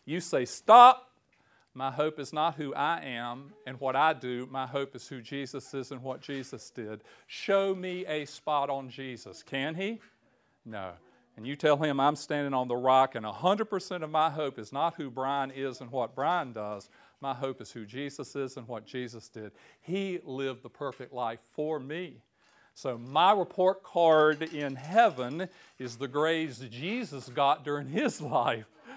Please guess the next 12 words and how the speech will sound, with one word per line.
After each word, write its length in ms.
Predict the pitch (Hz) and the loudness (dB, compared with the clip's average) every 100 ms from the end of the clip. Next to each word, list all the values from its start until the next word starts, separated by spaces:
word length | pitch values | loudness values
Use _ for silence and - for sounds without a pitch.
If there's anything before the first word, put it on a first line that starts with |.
| 233 160 | -18 -10
not 240 | 135 139 | -4 -4
the 100 | 143 | -6
grades 440 | 127 131 131 127 113 | -8 -4 -2 -4 -4
I 180 | 127 131 | -4 -2
have 240 | 127 120 | -4 -6
during 220 | 120 120 | -10 -10
my 160 | 117 117 | -6 -6
life. 360 | 107 101 98 | -4 -4 -6
And 120 | 107 113 | -8 -8
he 140 | 139 | -6
is 160 | 131 - | -4 4
what? 380 | 165 285 302 | 8 8 4